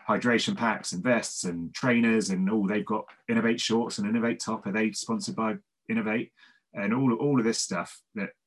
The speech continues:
go-, certainly goes through my head, so it's probably going through other people's heads as well. An event like ours, you run one lap, and then you actually, you, you're chatting to these people for, for twelve hours,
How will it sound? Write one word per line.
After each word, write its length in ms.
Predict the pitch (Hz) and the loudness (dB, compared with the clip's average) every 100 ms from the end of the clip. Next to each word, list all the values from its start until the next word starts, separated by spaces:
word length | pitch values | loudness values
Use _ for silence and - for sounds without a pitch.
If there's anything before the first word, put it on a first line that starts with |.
| _ - | _ -2
go-, 200 | 135 127 | 2 2
certainly 420 | - 147 131 110 | 2 0 2 2
goes 220 | 110 104 - | 2 0 -2
through 120 | 98 | 0
my 180 | 110 95 | 0 0
head, 240 | 85 85 | -2 -6
so 160 | - 92 | -6 -6
it's 120 | - | -6
probably 220 | 117 90 | -4 -2
going 140 | 98 | -2
through 140 | 92 104 | -4 -6
other 80 | 98 | -6
people's 320 | 85 - 82 | -10 -12 -10
heads 200 | 92 80 | -10 -10
as 100 | 82 | -8
well. 280 | 90 76 - _ _ _ _ _ - | -6 -8 -10 _ _ _ _ _ -4
An 100 | 120 | 0
event 220 | 135 107 | 0 0
like 200 | 101 98 | -2 0
ours, 460 | 107 80 87 - - _ _ _ | -2 -2 -4 -8 -16 _ _ _
you 120 | - 127 | 2 4
run 140 | 120 | 4
one 180 | 110 101 | 4 2
lap, 300 | 101 82 - _ _ - | 0 -2 -6 _ _ -4
and 140 | 107 | 0
then 140 | 107 | 2
you 80 | 107 | 2
actually, 360 | 120 - - - | 2 0 -6 -6
you, 140 | 104 107 | -6 -6
you're 120 | 104 | -4
chatting 320 | 143 - 92 | -2 -2 -4
to 60 | - | -6
these 140 | 85 | -10
people 320 | - 85 104 | -8 -10 -8
for, 260 | 95 98 95 _ _ | -6 -6 -6 _ _
for 80 | - | -10
twelve 300 | 92 104 90 | -4 -2 -2
hours, 460 | 98 85 78 95 | -2 -4 -6 -12